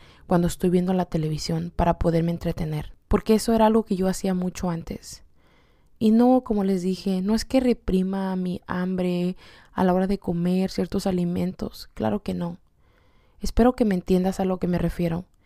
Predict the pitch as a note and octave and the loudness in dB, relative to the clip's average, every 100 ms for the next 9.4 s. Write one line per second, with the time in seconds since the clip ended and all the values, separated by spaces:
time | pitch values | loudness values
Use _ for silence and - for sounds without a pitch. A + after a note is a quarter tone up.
0 | _ _ _ - G3+ - G#3 G3 A3+ G#3+ | _ _ _ -4 -2 2 4 6 4 4
1 | - G3+ - G3+ - F#3+ - G3 F#3 F#3 | 2 2 2 2 2 0 2 2 4 4
2 | F#3 F#3 F3 F3 F3 F3+ F3+ E3+ - F3 | 4 2 2 2 2 0 -2 -4 -6 -6
3 | E3+ F3 F3 E3+ - E3 E3 E3 E3 _ | -2 -2 -4 -6 -6 -4 -4 -6 -8 _
4 | _ _ _ _ - F#3 - F#3 F3+ F#3 | _ _ _ _ 0 0 2 0 2 2
5 | F3+ F3 E3+ E3+ - F3 E3 E3 G3 _ | 2 2 0 -2 -2 -2 -2 -4 -8 _
6 | _ _ _ _ - F3 - F#3+ F#3 F3 | _ _ _ _ -2 -2 -2 0 0 2
7 | F3+ F3+ F3 F3 E3+ E3+ E3+ - - _ | 0 0 -2 -2 -2 -4 -8 -14 -20 _
8 | - F#3 - F#3 F3 E3+ E3+ - F3+ E3 | -4 -4 0 2 2 2 -2 -4 -4 -2
9 | D#3+ D#3 D#3 | -2 -2 -6